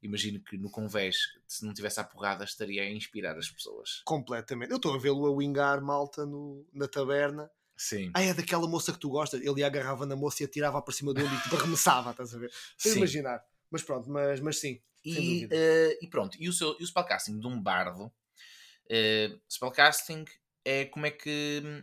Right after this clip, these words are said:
Speaker 1: a maneira, eh, o, é como é que um personagem interage com a magia, com o weave.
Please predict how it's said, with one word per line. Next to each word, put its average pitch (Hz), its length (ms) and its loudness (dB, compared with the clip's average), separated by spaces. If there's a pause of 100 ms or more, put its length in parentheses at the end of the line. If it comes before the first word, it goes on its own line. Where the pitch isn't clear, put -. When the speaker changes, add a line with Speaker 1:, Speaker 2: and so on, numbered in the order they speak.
Speaker 1:
a - 60 -12
maneira, 156 240 2
eh, 143 100 -6
o, 135 300 -8 (1160)
é 151 80 4
como 180 220 4
é 180 40 8
que 156 260 2
um 143 160 -6
personagem 151 420 4
interage 151 360 6
com 156 100 -2
a 147 40 2
magia, 120 400 0
com 123 140 -2
o 120 160 2
weave. 107 320 0